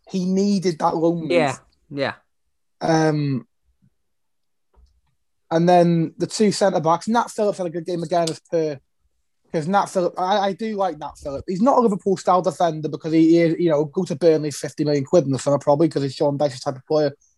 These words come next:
Speaker 2: How much?
Speaker 1: But
Speaker 2: <laughs>
Speaker 1: you know what I mean. Well, if Burnley got investment now, he can milk them. Um, you know, Reece Williams, isn't, again, needs a loan to a bigger club, not, you know, Kidderminster Harriers.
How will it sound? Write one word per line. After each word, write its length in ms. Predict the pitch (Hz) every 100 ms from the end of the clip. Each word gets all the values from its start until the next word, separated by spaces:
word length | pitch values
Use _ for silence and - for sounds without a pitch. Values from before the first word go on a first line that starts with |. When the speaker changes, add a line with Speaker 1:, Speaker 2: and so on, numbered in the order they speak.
| _
Speaker 2:
How 100 | 143
much? 320 | 262 - -
Speaker 1:
But 280 | 170 160 147 - -
Speaker 2:
<laughs> 360 | 196 - 220 - - _ 220 208
Speaker 1:
you 100 | 185
know 120 | 190
what 100 | 156
I 40 | 139
mean. 240 | 147 143 - _ _ -
Well, 220 | 185 175
if 120 | 165
Burnley 300 | 254 233 190
got 120 | 190
investment 440 | 202 190 285 - 160
now, 180 | 190 285
he 60 |
can 140 | - 190
milk 200 | 277 -
them. 240 | 208 269 - - _ _ _
Um, 460 | 214 214 196 185 170 _ _ _ _ _ _ _
you 80 | 170
know, 100 | 165
Reece 320 | 165 208 -
Williams, 320 | 170 165 156
isn't, 220 | 143 147 -
again, 400 | 160 170 160 160
needs 200 | 160 143
a 60 |
loan 240 | 156 156 156
to 140 | -
a 40 | 147
bigger 200 | 165 143
club, 300 | - 151 143
not, 240 | 156 143
you 60 | 156
know, 100 | 143
Kidderminster 480 | - 147 143 135 139
Harriers. 480 | - 143 135 135